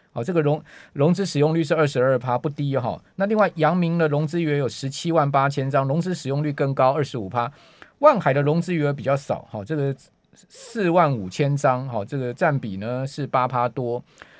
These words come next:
好，那现在看起来哦，这三档股票下周哦，融资都有很大的这个维持率的压力哦，所以听众朋友，你手上有这三档股票的投资人哦，你可能要注意一下融资维持率的问题哦，因为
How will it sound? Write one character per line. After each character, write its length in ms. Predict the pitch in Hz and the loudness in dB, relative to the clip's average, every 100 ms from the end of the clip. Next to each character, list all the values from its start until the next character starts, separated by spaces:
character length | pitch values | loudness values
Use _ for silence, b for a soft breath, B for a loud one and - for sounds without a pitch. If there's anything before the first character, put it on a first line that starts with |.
| B | B
好， 140 | - 110 | -8 -2
那 140 | 160 | -2
现 240 | 151 - 202 | -4 0 0
在 60 | |
看 220 | 175 202 | 2 0
起 140 | 147 131 | 2 2
来 220 | 120 127 | 2 4
哦， 100 | 127 | 2
这 140 | 147 | 0
三 200 | 170 165 | -2 0
档 160 | 160 151 | 2 0
股 140 | 143 | -2
票 180 | 110 147 | 0 0
下 280 | 135 190 139 | 2 2 2
周 160 | 135 131 | 2 0
哦， 200 | 127 110 | 2 2
融 200 | 120 143 | 0 -2
资 160 | 156 | -2
都 120 | 151 | 0
有 80 | 147 | 0
很 220 | 135 101 | 0 -4
大 160 | 107 139 | 0 0
的 140 | 123 | 0
这 260 | 123 - 120 | -8 -10 -8
个 320 | 113 107 107 104 | -6 -6 -6 -6
维 140 | 135 | -6
持 180 | 139 135 | -6 -6
率 120 | 143 | -4
的 100 | 127 | -4
压 260 | 120 160 151 | 0 2 2
力 240 | 147 117 | -2 -4
哦， 120 | 104 | -4
所 160 | 104 170 | -4 -6
以 60 | 147 | -4
听 140 | 180 | -4
众 100 | 170 | -2
朋 80 | 151 | -2
友， 60 | |
你 60 | 156 | -4
手 180 | 143 113 | -4 -2
上 200 | 147 131 B B B B | -2 -4 B B B B
有 120 | 139 | -4
这 140 | 127 175 | -2 0
三 180 | 170 160 | 2 2
档 220 | 139 139 | 2 2
股 140 | 123 | -2
票 240 | 131 156 135 | 4 4 4
的 420 | 123 117 113 110 | 2 2 0 -2
投 180 | 131 123 | -4 -2
资 140 | 143 | 0
人 100 | 113 | -2
哦， 120 | 117 | -4
你 80 | 117 | -4
可 100 | 147 | -4
能 80 | 123 | 0
要 100 | 147 | -2
注 220 | 147 160 | -2 -2
意 40 | |
一 20 | 143 | 2
下 140 | 139 | 0
融 200 | 117 131 | 0 -2
资 100 | 147 | -2
维 140 | 135 120 | -4 -4
持 200 | - 117 | -6 -6
率 100 | 123 | -4
的 100 | 120 | -2
问 240 | 143 120 | -2 -4
题 180 | 107 92 | -6 -8
哦， 100 | 98 | -6
因 60 | |
为 100 | 175 | -4